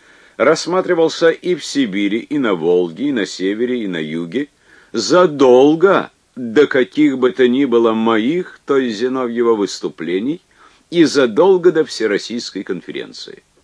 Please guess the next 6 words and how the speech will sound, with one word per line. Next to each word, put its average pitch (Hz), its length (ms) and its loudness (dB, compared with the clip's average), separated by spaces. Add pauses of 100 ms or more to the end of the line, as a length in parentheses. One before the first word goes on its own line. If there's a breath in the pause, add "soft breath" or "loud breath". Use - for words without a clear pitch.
(1800 soft breath)
Это 95 220 -2
совершенно 127 560 -4
ясное, 127 580 -4
точное, 80 600 -4
фактическое 120 920 -4
заявление. 78 680 -6